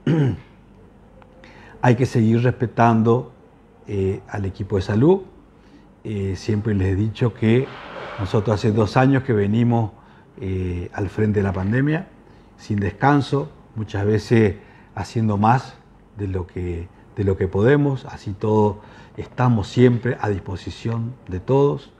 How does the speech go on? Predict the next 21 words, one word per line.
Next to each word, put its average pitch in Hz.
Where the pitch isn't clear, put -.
Es 110
importante 110
que -
se 101
entienda 120
que 127
seguimos 127
restringiendo 131
los 110
accesos, 135
eh, 113
seguimos 120
restringidos 127
con 104
el 98
tema 107
del, 95
de 101
los 98
consultorios 98
externos. 156